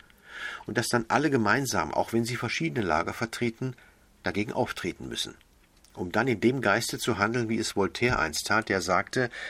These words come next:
"Mein Herr, ich teile Ihre Meinung nicht, aber würde mein Leben dafür einsetzen, dass Sie es äußern dürfen."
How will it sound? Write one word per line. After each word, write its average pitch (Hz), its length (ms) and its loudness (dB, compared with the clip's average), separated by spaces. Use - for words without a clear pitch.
"Mein 98 260 2
Herr, 120 220 0
ich - 220 -8
teile 127 300 0
Ihre 120 260 0
Meinung 98 420 0
nicht, 87 320 -6
aber 85 240 -2
würde 104 180 2
mein 90 220 -2
Leben 107 420 0
dafür - 340 2
einsetzen, 104 520 -2
dass 87 140 -4
Sie 110 140 -2
es - 200 -2
äußern 85 340 0
dürfen." 65 300 -6